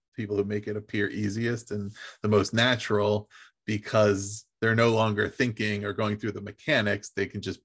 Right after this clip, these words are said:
be. But I wanted to give you an opportunity to describe this a little more, because it, it really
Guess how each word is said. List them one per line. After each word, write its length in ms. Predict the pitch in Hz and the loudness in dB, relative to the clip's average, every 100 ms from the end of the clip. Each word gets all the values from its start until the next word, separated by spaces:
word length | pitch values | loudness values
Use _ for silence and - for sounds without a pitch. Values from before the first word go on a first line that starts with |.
| - | -2
be. 400 | 107 107 - - - - - | 0 0 -8 -16 -20 -20 -2
But 240 | 113 107 | 0 2
I 120 | 123 120 | 2 2
wanted 280 | 135 131 110 | 4 2 -2
to 80 | |
give 220 | 98 120 117 | -4 -4 -4
you 160 | 107 | -2
an 60 | 107 | -2
opportunity 760 | 107 110 107 127 113 104 107 107 - | -4 -6 -10 -8 -6 -4 -4 -6 -6
to 480 | 110 104 107 101 - | -4 -2 -2 -4 -4
describe 580 | 143 135 - 175 170 160 | 0 0 2 4 4 4
this 240 | 139 135 135 | 4 4 2
a 60 | |
little 220 | 131 120 | 2 2
more, 480 | 104 107 117 156 160 - | 0 -2 -2 -4 -10 -16
because 360 | 110 - 98 | -12 -4 0
it, 160 | 107 - | 0 0
it 160 | 110 | -4
really 720 | 107 117 113 113 107 104 101 | -2 -2 0 0 -2 -4 -8